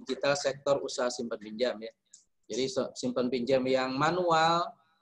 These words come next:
yang masih berbasis Excel misalnya kan, nah, itu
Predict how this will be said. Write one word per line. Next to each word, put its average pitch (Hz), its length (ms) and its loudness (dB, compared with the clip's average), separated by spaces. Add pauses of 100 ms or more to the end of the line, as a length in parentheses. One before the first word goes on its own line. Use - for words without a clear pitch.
(180)
yang 143 160 2
masih 139 400 -2
berbasis 135 720 0
Excel 139 640 2
misalnya 110 400 -10
kan, 147 160 -8 (400)
nah, 98 80 -12
itu - 240 -2